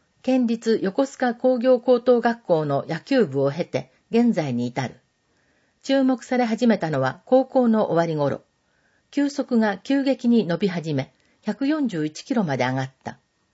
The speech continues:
卒業後は就職する予定だったが、同校の野球部監督の計らいにより、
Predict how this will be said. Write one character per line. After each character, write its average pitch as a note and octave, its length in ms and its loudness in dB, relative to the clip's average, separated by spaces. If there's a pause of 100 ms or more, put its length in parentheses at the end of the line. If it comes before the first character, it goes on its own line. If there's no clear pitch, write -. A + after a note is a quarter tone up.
(380)
卒 A3 320 -4
業 B3 200 0
後 A3+ 120 0
は D#3 160 -2
就 B3+ 240 -4
職 A#3+ 240 -8
す - 140 -6
る A#3 100 0
予 G#3 120 4
定 A3 220 0
だ G#3 100 0
っ F#3+ 100 -10
た D3 120 -6
が、 C#3 200 -6 (340)
同 B3+ 180 4
校 F3 260 0
の D3+ 220 -2
野 F3+ 140 -4
球 C#4 240 -2
部 E3 120 -2
監 G3+ 220 -4
督 G3 280 -4
の F#3 100 -2
計 F#3+ 260 -4
ら F#3+ 140 -2
い F3+ 40 -2
に E3 140 -4
よ D3+ 120 2
り、 C#3 180 -8